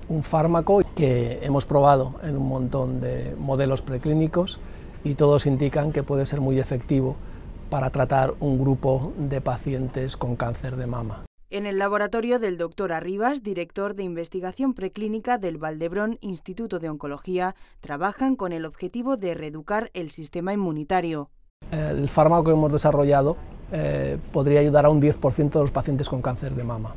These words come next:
Speaker 1: pero el concepto de usar el sistema inmune como la droga para tratar tumores podría aplicarse para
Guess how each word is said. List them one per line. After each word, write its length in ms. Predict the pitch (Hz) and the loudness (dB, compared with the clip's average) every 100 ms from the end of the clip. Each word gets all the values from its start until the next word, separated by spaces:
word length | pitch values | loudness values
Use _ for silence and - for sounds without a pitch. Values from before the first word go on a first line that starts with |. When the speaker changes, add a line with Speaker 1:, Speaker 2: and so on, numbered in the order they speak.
| - | 2
Speaker 1:
pero 580 | 151 143 139 135 - - | 4 6 6 6 2 0
el 140 | 147 | 0
concepto 540 | 147 139 139 151 - 156 | 2 2 2 0 4 4
de 80 | 147 | 4
usar 320 | - 151 139 | 4 4 4
el 340 | 135 135 135 | 2 -2 -4
sistema 440 | - 143 - 151 147 | -4 -4 0 2 4
inmune 500 | 151 151 151 135 127 - - | 4 4 4 2 -4 -12 -8
como 320 | - 135 135 | -4 -2 0
la 160 | 131 127 | 0 2
droga 440 | 139 170 143 127 - - - - | 8 8 8 2 -4 -14 -12 -6
para 500 | 131 127 127 135 143 | -4 -4 -4 -6 -8
tratar 320 | - 127 139 139 | -4 -2 0 2
tumores 540 | 143 156 156 208 - - - | 4 6 6 4 0 -12 -6
podría 380 | 160 135 135 139 | 0 2 4 4
aplicarse 840 | 135 135 131 135 131 - 131 135 175 - | 4 2 4 2 2 0 0 0 -4 -4
para 580 | 127 131 123 120 127 | -4 -2 -2 -2 -4